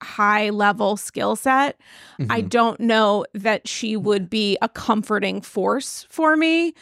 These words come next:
Speaker 1: but I trust that, like, she, you know, like, in a med-, medical emergency, you're looking for a medical professional, which Anna Marie most certainly is.
Speaker 2: Mm-hmm.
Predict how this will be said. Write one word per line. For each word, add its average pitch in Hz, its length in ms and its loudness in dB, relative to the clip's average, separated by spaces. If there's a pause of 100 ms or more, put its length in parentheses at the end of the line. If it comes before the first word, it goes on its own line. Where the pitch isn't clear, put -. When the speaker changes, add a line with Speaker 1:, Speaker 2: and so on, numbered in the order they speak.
(260)
Speaker 1:
but 262 80 2
I 254 80 2
trust 285 340 -2
that, - 140 -2
like, 214 200 -2
she, 214 580 -4
you 277 100 0
know, 247 100 2
like, 214 160 0
in 269 140 0
a 254 40 2
med-, 240 360 0
medical 240 340 0
emergency, 233 400 -2
you're 202 160 -2
looking 208 280 -2
for 208 80 -4
a 196 40 -4
medical 190 240 -2
professional, 202 540 -2
which 196 120 0
Anna 202 200 -2
Marie 196 260 -4
most 208 240 -4
certainly 196 480 -4
is. 185 360 2
Speaker 2:
Mm-hmm. 110 120 -6